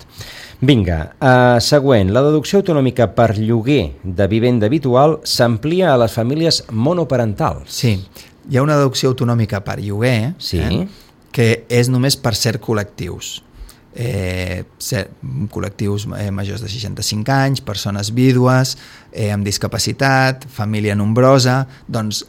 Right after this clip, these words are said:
Speaker 2: aquest any, amb tots aquests col·lectius, han ampliat també a la família monoparental.
Speaker 1: D'acord.
Speaker 2: És una deducció també que, a part d'anar dirigida només a aquests col·lectius, també té un topall d'ingressos per poder-hi accedir.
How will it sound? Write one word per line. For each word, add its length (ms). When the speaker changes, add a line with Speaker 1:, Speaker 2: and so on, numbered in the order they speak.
Speaker 2:
aquest 300
any, 340
amb 180
tots 160
aquests 220
col·lectius, 460
han 280
ampliat 600
també 440
a 160
la 80
família 380
monoparental. 720
Speaker 1:
D'acord. 360
Speaker 2:
És 100
una 160
deducció 260
també 440
que, 100
a 80
part 200
d'anar 600
dirigida 480
només 240
a 40
aquests 440
col·lectius, 760
també 260
té 120
un 220
topall 440
d'ingressos 600
per 160
poder-hi 300
accedir. 440